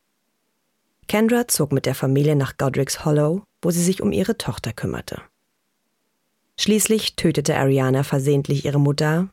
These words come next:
weil sie ihre Magie nicht kontrollieren konnte. Aberforth Dumbledore.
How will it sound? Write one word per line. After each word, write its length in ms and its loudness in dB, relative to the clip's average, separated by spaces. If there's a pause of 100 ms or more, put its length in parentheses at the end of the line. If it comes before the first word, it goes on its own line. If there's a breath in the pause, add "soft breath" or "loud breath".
weil 200 0
sie 140 0
ihre 140 2
Magie 380 2
nicht 200 -4
kontrollieren 540 -6
konnte. 380 -8 (2750)
Aberforth 640 0
Dumbledore. 560 -6